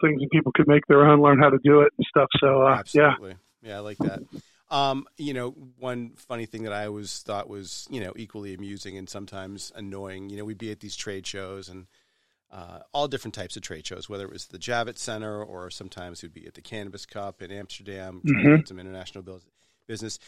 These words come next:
Speaker 2: It didn't matter where we were, at least from my perspective, somebody would always come up and ask the question,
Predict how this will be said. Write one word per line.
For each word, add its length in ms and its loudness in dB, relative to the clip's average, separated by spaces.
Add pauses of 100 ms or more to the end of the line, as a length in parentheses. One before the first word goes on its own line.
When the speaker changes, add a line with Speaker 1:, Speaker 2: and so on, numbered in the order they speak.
(140)
Speaker 2:
It 160 -8
didn't 200 -2
matter 200 0
where 280 -4
we 120 -8
were, 300 -8
at 80 -14
least 240 -12
from 140 -16
my 180 -12
perspective, 580 -12
somebody 360 -8
would 120 -8
always 240 -10
come 160 -12
up 200 -12
and 80 -14
ask 240 -12
the 60 -16
question, 600 -12